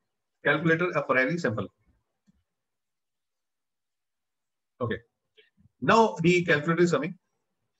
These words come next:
So if you see the, the a priori, a priori means before going to collect the, before going to collect the data. So this is the method of calculating a priori sample size calculator for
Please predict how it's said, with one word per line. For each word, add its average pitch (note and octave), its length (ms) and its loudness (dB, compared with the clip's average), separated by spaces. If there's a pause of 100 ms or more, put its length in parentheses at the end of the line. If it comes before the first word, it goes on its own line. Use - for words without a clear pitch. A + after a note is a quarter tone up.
(880)
So D#3 120 0
if D3+ 180 4
you F3 160 4
see G3 160 2
the, D#3+ 340 0
the D#3 220 0
a F3 220 4
priori, D3+ 340 4
a D#3+ 80 4
priori D#3+ 260 2
means - 280 -4
before C3+ 280 0
going C#3 200 0
to F#3 160 -6
collect B2 200 -2
the, A#2+ 300 -8
before A#2+ 360 0
going C#3+ 220 -2
to F3 100 0
collect B3 220 -2
the B3+ 80 -6
data. - 240 -6 (1120)
So F3+ 80 6
this E3+ 160 4
is A3+ 120 2
the G3+ 60 0
method D#3+ 240 0
of F3 200 4
calculating D#3+ 460 -2
a D#3 140 0
priori D3 280 0
sample D3 260 -2
size D3 240 -4
calculator D3 460 -4
for C#3 320 0